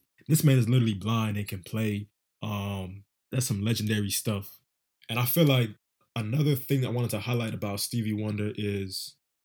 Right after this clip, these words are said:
he also got his first number one Billboard hit at, um, thirteen years old. So he became the youngest person ever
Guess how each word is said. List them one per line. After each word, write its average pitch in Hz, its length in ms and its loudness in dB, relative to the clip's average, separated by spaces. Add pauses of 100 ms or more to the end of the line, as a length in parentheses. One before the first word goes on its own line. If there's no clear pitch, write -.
(140)
he 135 180 2
also 143 280 4
got 110 300 0
his 104 260 -2
first 123 460 0
number 113 200 -2
one 107 220 -2
Billboard 104 420 -2
hit 98 240 -6 (400)
at, 107 260 -4
um, 98 260 -4
thirteen 135 640 2
years 107 260 0
old. 95 320 0
So 98 180 -4
he 135 120 6
became 131 400 4
the 110 80 -2
youngest 123 380 0
person 127 360 -2
ever 123 380 2